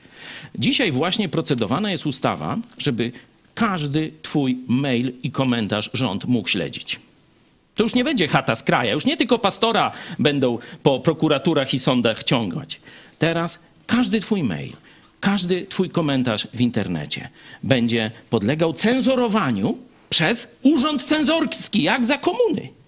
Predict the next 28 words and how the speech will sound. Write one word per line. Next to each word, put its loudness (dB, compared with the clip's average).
I 2
teraz 0
zobaczą 0
raz, -2
no 0
dobra, 0
może 0
przymkniemy 0
oko, -2
ale -2
on -6
patrz, -6
patrz -6
tu, -6
zobacz 0
ile -4
ma -2
followersów. -2
E, 0
tego -2
trzeba -2
w -2
łeb. -6
Już 0
mu -2
tam -8
skasować -4
konto -2